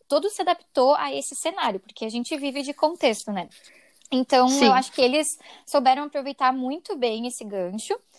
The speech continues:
Speaker 1: eh, não deixaram passar isso, porque, assim, eles tiveram uma edição de dois mil e dezenove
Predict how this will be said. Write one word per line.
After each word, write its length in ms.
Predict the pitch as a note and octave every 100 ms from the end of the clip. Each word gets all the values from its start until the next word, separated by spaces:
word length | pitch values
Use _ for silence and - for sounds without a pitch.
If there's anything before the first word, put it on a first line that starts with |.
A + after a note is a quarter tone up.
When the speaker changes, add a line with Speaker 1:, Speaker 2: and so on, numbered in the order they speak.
| _ _ -
Speaker 1:
eh, 360 | G#3+ A3 A3
não 240 | G#3+ G#3+ D#4
deixaram 440 | F4+ - C4 C4+
passar 400 | B3+ A#3+ - G#3
isso, 340 | F#3+ G3+ - D4
porque, 260 | G#3 -
assim, 300 | A#3 - G#3+
eles 160 | G#3 G#3
tiveram 380 | A#3 G#3 G#3 A#3+
uma 320 | A#3+ A3+ A3
edição 380 | G#3+ - G#3 A3+
de 60 |
dois 200 | A3+ A3+
mil 100 | A3
e 40 | A3
dezenove 640 | A3 G#3+ G3 A3 A3+ B3